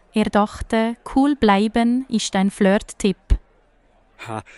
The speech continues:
Speaker 2: mein Toaster hat gerade ein Tinder-Profil. Er sucht eine heiße Beziehung.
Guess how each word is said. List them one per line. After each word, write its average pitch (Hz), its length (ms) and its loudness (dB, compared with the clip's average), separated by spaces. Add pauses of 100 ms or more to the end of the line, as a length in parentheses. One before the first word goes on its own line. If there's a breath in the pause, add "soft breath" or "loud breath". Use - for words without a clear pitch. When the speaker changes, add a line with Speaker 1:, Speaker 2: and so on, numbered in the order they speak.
(120)
Speaker 2:
mein 123 280 -8
Toaster 151 540 0
hat 120 160 -10
gerade 131 340 -4
ein 117 220 -10
Tinder-Profil. 127 1040 -4 (280 loud breath)
Er 139 140 -4
sucht 170 320 -2
eine 135 400 -8
heiße 156 380 0
Beziehung. 123 760 -4